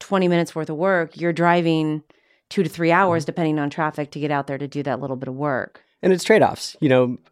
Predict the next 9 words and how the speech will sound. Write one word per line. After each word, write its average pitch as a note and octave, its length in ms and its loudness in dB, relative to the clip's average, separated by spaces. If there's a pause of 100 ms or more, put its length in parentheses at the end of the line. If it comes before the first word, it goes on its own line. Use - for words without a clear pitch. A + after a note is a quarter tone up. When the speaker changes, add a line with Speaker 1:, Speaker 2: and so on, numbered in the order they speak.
Speaker 2:
um, A2 580 0 (220)
I A#2 80 -4
could C3 200 2
move A#2+ 180 4
out G#2+ 220 -2 (300)
to A#2 100 -4
McMinnville G#2+ 680 -4
or G#2+ 180 -2
Dundee. G#2 540 -4